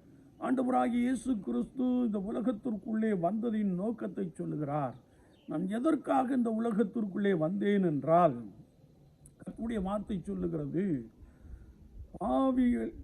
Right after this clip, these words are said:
நீதிமான்களை அல்ல, பாவிகளையே மனம் திரும்புவதற்கு அழைக்க வந்தேன்" என்று சொல்லுகிறார். எனவேதான் யோவான்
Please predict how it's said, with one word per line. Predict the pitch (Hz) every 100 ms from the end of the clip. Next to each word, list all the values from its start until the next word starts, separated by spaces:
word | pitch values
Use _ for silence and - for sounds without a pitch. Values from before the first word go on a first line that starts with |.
| -
நீதிமான்களை | 262 277 320 294 277 247 240 220 214
அல்ல, | 202 208 196
பாவிகளையே | 156 - - 302 294 254 269 262 254 247 233 220 226 - - - - - - -
மனம் | 156 196 277 311 302 226
திரும்புவதற்கு | 285 285 277 277 262 247 -
அழைக்க | - 233 294 311 - 285
வந்தேன்" | 262 240 240 233
என்று | 214 202 226
சொல்லுகிறார். | - 156 135 135 - - - - -
எனவேதான் | 151 185 180 202 170 117 113 160 - - - - _ - - _ _ -
யோவான் | 190 233 233 220 202 170 139 127 -